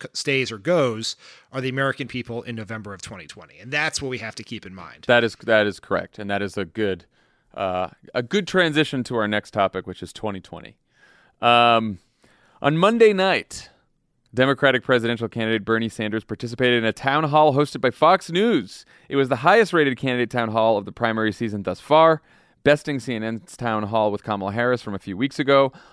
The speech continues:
Speaker 2: Other Democrats may be appearing on Fox News soon. Amy Klobuchar has already signed up for her own Fox News town hall. Pete Buttigieg is reported to have been in negotiations to do the same thing. Beto O'Rourke said on Wednesday that he'd be willing to go on Fox.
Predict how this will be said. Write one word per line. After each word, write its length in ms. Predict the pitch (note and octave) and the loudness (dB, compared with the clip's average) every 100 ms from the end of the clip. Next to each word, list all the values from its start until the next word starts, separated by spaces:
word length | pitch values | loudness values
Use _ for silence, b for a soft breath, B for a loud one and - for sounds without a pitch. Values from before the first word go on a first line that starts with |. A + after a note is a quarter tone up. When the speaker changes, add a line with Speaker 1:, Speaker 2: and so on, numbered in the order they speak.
| B | B
Speaker 2:
Other 220 | - F#3+ E3+ | 4 4 4
Democrats 460 | D#3 D3+ D3 C3+ | 2 2 2 2
may 260 | A#2+ C3 D3 | 0 0 2
be 120 | C3 | 0
appearing 340 | A#2+ C3 B2 | -2 -2 -2
on 120 | A2 G#2 | -4 -4
Fox 320 | G#2+ G2+ - | -4 -4 -6
News 200 | G2+ F#2+ | -10 -10
soon. 420 | - D#3+ D#3 D3 b b - | -2 0 0 -4 b b -8
Amy 180 | A2+ | -6
Klobuchar 500 | G2+ D3+ D#3 C#3+ D3 | -2 0 2 2 2
has 120 | B2+ A2+ | 4 2
already 200 | G#2+ G#2 | 2 0
signed 260 | A2+ G#2 | -4 -2
up 180 | G#2 - | -2 -4
for 160 | - F#2+ | -8 -4
her 180 | G2 | 0
own 160 | A#2 C3 | 0 0
Fox 340 | B2+ C3 C3 | 0 0 0
News 280 | C3+ B2+ B2 | -8 -6 -8
town 260 | - B2+ A#2+ | -6 -4 0
hall. 340 | B2 B2 A#2+ b b - | 2 4 2 b b -10
Pete 220 | A#2+ F2 | -10 -2
Buttigieg 460 | C3 C#3+ C#3 C3+ | 0 2 2 0
is 100 | A#2 | 0
reported 360 | G2+ - A#2 A2 | -4 -2 -2 0
to 40 | G2+ | -2
have 120 | F#2+ | -4
been 80 | F#2+ | -4
in 100 | F#2+ | -8
negotiations 760 | F#2 F#2 - G2 A2+ A2 G#2+ | -6 -6 -4 -2 -2 -4 -12
to 80 | G2 | -14
do 60 | E2+ | -12
the 120 | F2+ | -10
same 240 | G2+ F2 | -10 -12
thing. 320 | G2 C3+ B2+ A#2 b b | -4 -2 -2 -8 b b
Beto 140 | A2+ G2+ | -2 0
O'Rourke 580 | F2+ F#2 F#2 C3 C3 | 0 -2 0 0 0
said 140 | - G#2+ | -4 -4
on 160 | G#2 | -2
Wednesday 300 | G2+ G#2+ G#2 | -4 -6 -4
that 140 | G2 G#2+ | -4 -4
he'd 120 | G2 | -8
be 140 | F2+ | -10
willing 260 | E2+ F#2+ F2+ | -6 -6 -8
to 80 | - | -10
go 140 | F#2 | -8
on 140 | E2+ E2+ | -8 -8
Fox. 500 | - C3+ B2 - | 0 2 2 -4